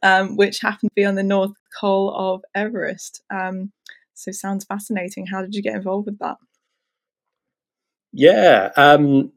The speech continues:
Speaker 2: so one of, uh, the team in Mali had, uh, one of the doctors I worked with had summited Everest himself some years before and was,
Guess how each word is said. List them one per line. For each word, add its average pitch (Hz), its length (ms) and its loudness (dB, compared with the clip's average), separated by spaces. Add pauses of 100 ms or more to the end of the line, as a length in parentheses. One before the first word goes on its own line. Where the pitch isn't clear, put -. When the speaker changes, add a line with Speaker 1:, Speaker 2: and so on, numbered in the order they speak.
(200)
Speaker 2:
so 160 720 6 (320)
one 151 360 6
of, 151 260 4
uh, 117 760 6
the 107 800 0
team 120 320 0
in 107 160 4
Mali 104 540 6 (100)
had, 98 320 -2 (460)
uh, 110 120 0
one 117 140 4
of 110 60 2
the 120 40 2
doctors 110 220 0
I 98 60 2
worked 98 340 0
with 98 200 0
had 107 160 2
summited 107 460 4
Everest 101 540 2
himself 131 680 2
some 107 200 2
years 101 180 2
before 151 540 4 (420)
and 107 220 2
was, 101 80 -2